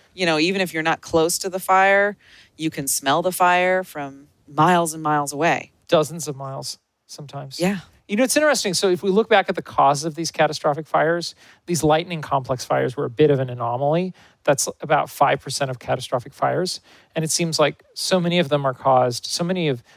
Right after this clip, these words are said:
Speaker 2: fires, the ignition is caused by human carelessness or
Speaker 1: Mm-hmm.
Speaker 2: arson.
Speaker 1: Or utility oversight. We'll get to that later in the show.
Speaker 2: Yeah.
Speaker 1: But I mean, beyond all that,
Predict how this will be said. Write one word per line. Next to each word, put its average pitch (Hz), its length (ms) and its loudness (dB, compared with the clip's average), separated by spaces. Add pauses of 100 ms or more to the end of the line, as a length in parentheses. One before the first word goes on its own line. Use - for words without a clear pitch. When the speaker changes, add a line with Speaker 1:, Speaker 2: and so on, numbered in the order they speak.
(120)
Speaker 2:
fires, 135 420 2 (220)
the 139 120 -4
ignition 151 420 -4
is 127 120 -10
caused 123 380 -4
by 127 80 -2
human 131 320 -8
carelessness 123 640 -6
or 262 160 -4
Speaker 1:
Mm-hmm. 226 80 0
Speaker 2:
arson. 180 320 -4 (720)
Speaker 1:
Or 185 360 4 (240)
utility 180 880 2
oversight. 160 640 2
We'll 151 120 -4
get 139 180 -4
to 151 100 -4
that 139 200 4
later 139 280 0
in 139 80 -10
the 139 80 -14
show. 139 400 -4 (180)
Speaker 2:
Yeah. 139 260 -2 (200)
Speaker 1:
But 202 180 6
I 190 60 2
mean, 185 280 -4 (120)
beyond 190 340 2
all 190 160 4
that, 185 360 4